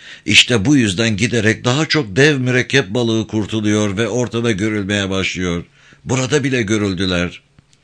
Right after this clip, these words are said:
"Siz birden daha fazla dev canavar olduğunu mu söylüyorsunuz?" "Onu bilemem.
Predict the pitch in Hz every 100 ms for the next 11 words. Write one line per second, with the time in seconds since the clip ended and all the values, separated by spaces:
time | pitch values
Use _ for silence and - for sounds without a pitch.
0 | _ _ _ _ _ - - - 95 90
1 | 71 87 78 92 92 85 98 95 92 85
2 | 90 98 98 85 95 95 95 139 131 110
3 | 104 95 92 87 95 85 85 82 78 80
4 | 78 76 69 - _ _ _ _ _ -
5 | - _ - 170 170 175 190 147 85